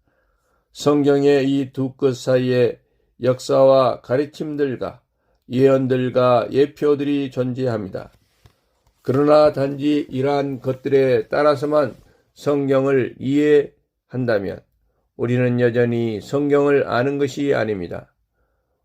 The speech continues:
우리는 하나님의 영원한 경륜을 보아야 하는데 그것은 하나님의 영원한 의도이자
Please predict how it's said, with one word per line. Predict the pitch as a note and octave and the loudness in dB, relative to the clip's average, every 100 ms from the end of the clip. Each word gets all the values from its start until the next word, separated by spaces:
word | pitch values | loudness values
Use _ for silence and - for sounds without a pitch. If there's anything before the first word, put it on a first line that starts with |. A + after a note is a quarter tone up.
| _ | _
우리는 | C3 C3 C3 B2+ - | -2 2 2 0 -2
하나님의 | C3 C#3 C3+ C#3 C#3 C3 | -2 0 0 0 0 2
영원한 | C3+ C#3+ D3 C#3+ B2+ | 0 0 0 -2 -6
경륜을 | B2+ C3+ C#3+ D3 D3 C3+ | -4 -2 0 4 4 4
보아야 | B2+ C3+ C#3 | 2 4 2
하는데 | B2 A#2 G#2 G#2 F#2+ - _ _ _ _ _ | 0 -2 -2 -2 -4 -12 _ _ _ _ _
그것은 | - B2 C#3 B2+ C#3 C3+ - | -6 0 2 2 0 -2 -4
하나님의 | B2 B2+ B2+ B2+ C3 B2 G2 | -2 0 0 0 0 0 0
영원한 | A#2 C#3+ D3 D3 C#3 | 0 2 2 0 -2
의도이자 | C#3 C#3+ D3 C#3 G2 F#2 | -6 -2 0 0 -2 -10